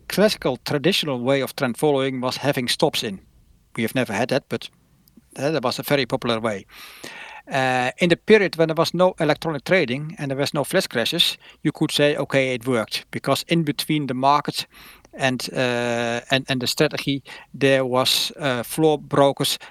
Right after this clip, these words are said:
that, uh, didn't make a flash crash happen. Once the markets have become completely electronic, there is flash crashes, and they happen a lot. And using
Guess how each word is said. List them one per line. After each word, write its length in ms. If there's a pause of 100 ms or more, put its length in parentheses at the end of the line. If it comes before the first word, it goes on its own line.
(140)
that, 280 (100)
uh, 160
didn't 400
make 360 (360)
a 40
flash 240
crash 240
happen. 260 (1900)
Once 440
the 80
markets 360
have 140
become 280
completely 500
electronic, 600 (460)
there 140
is 100
flash 220
crashes, 440 (360)
and 180
they 100
happen 440
a 120
lot. 280 (1000)
And 220 (200)
using 640